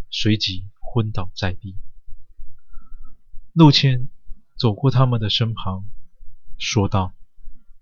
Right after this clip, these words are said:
：“恶人之所以能作恶的最大原因，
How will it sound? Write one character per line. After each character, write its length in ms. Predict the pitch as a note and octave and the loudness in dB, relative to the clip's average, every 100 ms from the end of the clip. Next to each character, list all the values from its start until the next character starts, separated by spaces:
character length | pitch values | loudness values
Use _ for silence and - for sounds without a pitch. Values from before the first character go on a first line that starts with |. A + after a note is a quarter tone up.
| - - - - - - - - - - - - - - | -14 -12 -8 -8 -8 -12 -14 -16 -6 -6 -2 -4 -4 4
：“恶 160 | C#3+ A2 | 8 8
人 240 | F#2+ - - - - - - - | 6 -2 -4 -8 -6 -4 -4 0
之 200 | - B2+ | 4 4
所 280 | - A2 | 4 4
以 60 | G2+ | 4
能 160 | F#2 F2 | 0 -4
作 260 | - F#2+ | -2 0
恶 80 | F#2+ | 0
的 140 | - F#2+ | -2 -8
最 260 | - A#2+ | 0 0
大 160 | G2 - | 2 0
原 280 | G2+ G2 F#2 | 0 -2 -2
因， 200 | F#2+ F#2+ | -6 -8